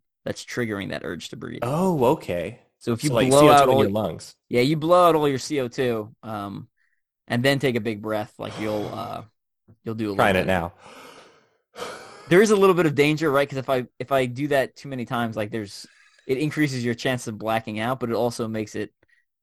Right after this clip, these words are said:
Speaker 1: more likely that you'll be able to hold your breath longer. So, you know. Um, I thought the swimming out of the Humvee was interesting,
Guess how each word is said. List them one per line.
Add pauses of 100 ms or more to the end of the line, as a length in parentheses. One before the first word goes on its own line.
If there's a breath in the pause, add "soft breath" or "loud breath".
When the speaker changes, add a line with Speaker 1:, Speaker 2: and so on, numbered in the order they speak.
(200)
Speaker 1:
more
likely
that
you'll
be
able
to
hold
your
breath
longer.
So, (840)
you
know. (1400)
Um,
I
thought
the
swimming
out
of
the
Humvee
was
interesting,